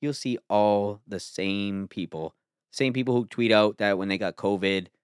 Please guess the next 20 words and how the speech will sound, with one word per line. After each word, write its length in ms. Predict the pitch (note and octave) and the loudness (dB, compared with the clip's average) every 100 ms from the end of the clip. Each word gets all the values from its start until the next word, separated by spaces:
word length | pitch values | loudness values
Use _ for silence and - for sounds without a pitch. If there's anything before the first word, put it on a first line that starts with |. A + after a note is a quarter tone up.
| _ _ _ | _ _ _
they, 120 | G2 F#2 | 0 2
you 280 | F2+ F#2 | 0 -2
know, 240 | G#2 E2+ E2 - | -2 -4 -6 -2
thank 200 | G#2+ - | -2 4
God, 480 | G#2+ F#2+ F#2+ F#2 - _ _ _ _ | 4 6 2 -2 -10 _ _ _ _
'cause 140 | F#2+ | -4
they 60 | F#2 | -2
would 120 | F#2 | 0
have 60 | F#2 | 0
been 140 | F#2+ | -2
dead. 380 | F2+ F2 F2 F2+ _ _ _ _ | 0 0 -2 -6 _ _ _ _
Same 280 | - B2+ B2 | -4 -2 -2
shit. 320 | - G2 G2 _ _ _ _ | 0 2 0 _ _ _ _
So, 480 | - - A#2+ A2+ G#2+ _ _ _ _ _ _ | -10 -2 2 2 0 _ _ _ _ _ _
Jordan 300 | D3+ F3 E3 | 4 6 4
Peterson 480 | D3+ C3 B2 A#2 G#2+ | 2 -2 -2 -4 -6
is 220 | A#2+ G#2+ | -6 -4
represented 480 | G#2 G2 F2 F#2+ F#2 | -2 -2 -2 -2 -2
by 160 | E2+ F2 | -2 -4
them. 360 | F#2+ - - | -4 -6 -8